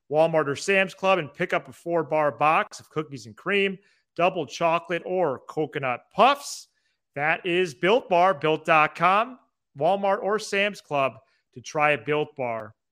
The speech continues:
today. Welcome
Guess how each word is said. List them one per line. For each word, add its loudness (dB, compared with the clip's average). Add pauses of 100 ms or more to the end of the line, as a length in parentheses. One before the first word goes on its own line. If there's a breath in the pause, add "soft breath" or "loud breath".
(320)
today. -10 (2000)
Welcome -2